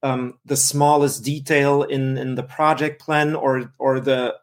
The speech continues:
reorganization of the whole company, everything looks the, the same boring style. And even the slightest thought of doing something that's slightly different, like just letting the be-,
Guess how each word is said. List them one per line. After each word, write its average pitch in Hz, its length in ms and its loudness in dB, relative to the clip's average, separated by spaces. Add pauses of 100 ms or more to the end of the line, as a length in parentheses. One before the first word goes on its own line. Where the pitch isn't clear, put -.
(600)
reorganization 147 1300 2
of 131 180 -2
the 143 100 0
whole 143 180 0
company, 165 640 2 (200)
everything 202 460 2
looks 170 260 2
the, - 260 -6
the 139 120 0
same 147 500 0
boring 123 460 0
style. 117 480 -2 (580)
And 151 280 0 (1000)
even 240 480 0
the 175 140 4
slightest 180 720 0
thought 208 440 2
of 143 460 -2
doing 214 320 2
something 165 560 -2
that's 143 320 0
slightly 175 500 2
different, 127 580 -4
like 156 340 2 (600)
just - 320 -2
letting 196 260 4
the 156 100 -2
be-, 165 320 -6